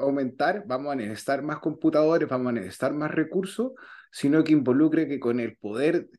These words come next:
que va a tener Cardano va a ser diferente. Vamos a estar al pie de lo que es una revolución. Nos guste o no nos guste el condicional del staking,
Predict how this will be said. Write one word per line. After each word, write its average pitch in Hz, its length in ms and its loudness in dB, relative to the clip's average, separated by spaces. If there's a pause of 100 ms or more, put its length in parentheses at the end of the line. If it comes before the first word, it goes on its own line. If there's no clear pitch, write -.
que 175 100 2
va 170 80 6
a 165 80 -2
tener 165 260 -2
Cardano 160 460 -2
va 156 80 -2
a 143 40 -4
ser 165 480 -4
diferente. 131 760 -2
Vamos 143 360 -2
a 120 40 -4
estar 143 320 2
al 143 220 2
pie 170 520 2 (200)
de 139 200 0
lo 127 160 0
que 139 80 -6
es 143 80 -2
una 147 200 0
revolución. 120 720 0
Nos 120 260 -2
guste 185 320 6
o - 40 8
no 180 60 6
nos 147 140 -2
guste 196 320 4
el 160 100 0
condicional 151 680 -2
del 156 200 -2
staking, 196 640 -4